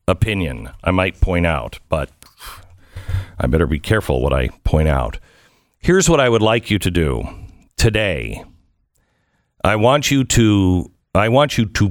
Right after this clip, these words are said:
print out the U S Constitution,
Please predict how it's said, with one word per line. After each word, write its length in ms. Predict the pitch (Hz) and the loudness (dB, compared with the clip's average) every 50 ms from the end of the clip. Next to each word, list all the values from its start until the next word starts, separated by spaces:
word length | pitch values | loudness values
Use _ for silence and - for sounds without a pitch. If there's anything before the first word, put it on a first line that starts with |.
| - | 0
print 560 | - - - - 147 160 165 185 185 - - - - - _ - | 0 0 0 2 2 2 4 2 2 0 -2 -8 -10 -12 _ -4
out 500 | 139 135 117 87 76 - - - - - - _ _ _ _ _ _ _ _ _ _ _ _ _ _ _ _ _ _ _ _ - | -2 0 0 -2 -4 -6 -6 -4 -4 -6 -6 _ _ _ _ _ _ _ _ _ _ _ _ _ _ _ _ _ _ _ _ -10
the 140 | - - 101 | -4 -2 0
U 240 | 101 101 123 127 131 | 2 2 4 4 4
S 160 | 139 131 - | 4 2 2
Constitution, 920 | - 143 123 127 131 - - - 139 - - 101 90 - - 104 113 110 | 0 0 0 0 0 -2 -2 -4 -2 0 0 -2 0 0 0 -2 -2 -2